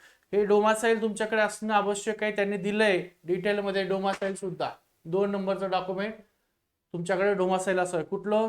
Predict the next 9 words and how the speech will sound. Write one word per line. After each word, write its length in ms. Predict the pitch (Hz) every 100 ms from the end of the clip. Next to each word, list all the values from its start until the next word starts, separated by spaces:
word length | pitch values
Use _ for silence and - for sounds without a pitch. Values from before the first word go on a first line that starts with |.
| 220
तहसीलचं 560 | 175 185 185 202 196 196
डोमासाईल 440 | 185 185 180 185
असावं. 480 | 170 175 185 151 151 -
त्याच्यानंतर 560 | 180 180 226 208 170 131 - _ _ _ _ _ _ _ _ _ _ _ _ 151
जातीचं 560 | 147 185 185 220 240
प्रमाणपत्र, 600 | 226 214 208 202 202 170
आता 220 | 165 170 196
तुम्ही 260 | 202 208
ज्या 360 | 185 208 220